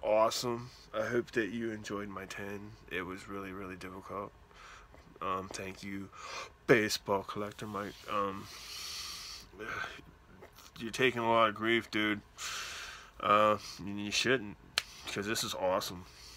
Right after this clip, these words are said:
I mean, yeah, I even said, "Oh boy, it's a popularity contest," but hey, uh, it's not.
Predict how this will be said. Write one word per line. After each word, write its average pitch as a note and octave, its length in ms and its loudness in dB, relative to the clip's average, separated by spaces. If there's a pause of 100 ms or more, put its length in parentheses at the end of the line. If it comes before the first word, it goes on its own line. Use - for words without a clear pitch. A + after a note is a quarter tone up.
(140)
I G2 100 -2
mean, G2+ 380 -6
yeah, G2 340 2
I G2+ 180 2
even G2+ 240 -4
said, G2+ 300 -4
"Oh G2 200 -2
boy, G2 280 -2
it's G#2 140 -6
a G#2+ 40 -10
popularity G2 760 -4
contest," G2 680 -6 (100)
but F#2 200 -4 (640)
hey, G2 260 -6 (680)
uh, G2 380 4
it's G#2+ 240 -2
not. F2+ 500 -2